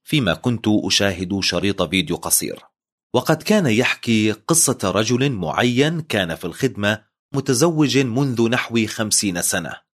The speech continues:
وكان أولاده في الخدمة، وواحد منهم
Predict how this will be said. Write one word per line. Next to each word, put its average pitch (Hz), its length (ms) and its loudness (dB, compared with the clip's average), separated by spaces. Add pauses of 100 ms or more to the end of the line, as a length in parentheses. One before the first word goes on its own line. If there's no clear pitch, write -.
(500)
وكان 123 420 0
أولاده 107 720 0
في 113 120 -2
الخدمة، 113 540 -2 (380)
وواحد 104 480 0
منهم 127 640 0